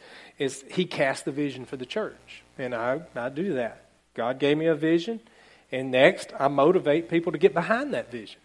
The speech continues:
because I can't accomplish this vision without you. It's gonna take us all. You know, we're all a part of this. We're all a family.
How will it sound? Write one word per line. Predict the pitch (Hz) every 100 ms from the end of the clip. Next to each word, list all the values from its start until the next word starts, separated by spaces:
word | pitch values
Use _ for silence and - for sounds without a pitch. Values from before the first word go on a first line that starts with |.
| _
because | - 156 156
I |
can't | - 226 226
accomplish | 185 - 185 180 165
this | 160 -
vision | 151 147 135
without | 127 123 107 -
you. | - _ _ _ -
It's | 139
gonna | 170 151
take | 170 160
us | 165 -
all. | 131 101 - - - - -
You | 139
know, |
we're | 131 135
all | 139 160 175
a | 175
part | - 160 135
of |
this. | 123 117 151
We're | 127
all | 135 156
a | 165
family. | 160 123 -